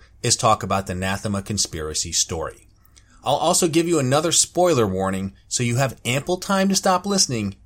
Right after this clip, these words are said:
if you haven't played the story. Now, the story was told through a new Flashpoint, which overall was pretty good.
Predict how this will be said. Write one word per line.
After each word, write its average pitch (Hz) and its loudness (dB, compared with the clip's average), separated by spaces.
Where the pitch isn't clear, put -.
if 123 0
you 117 -2
haven't 95 -2
played 80 -14
the 95 -4
story. - 0
Now, 95 -6
the 92 -6
story 120 2
was 110 2
told 113 0
through 110 -6
a 95 -2
new 85 -8
Flashpoint, 156 -2
which 135 -4
overall 139 4
was 120 0
pretty 90 -6
good. 127 -2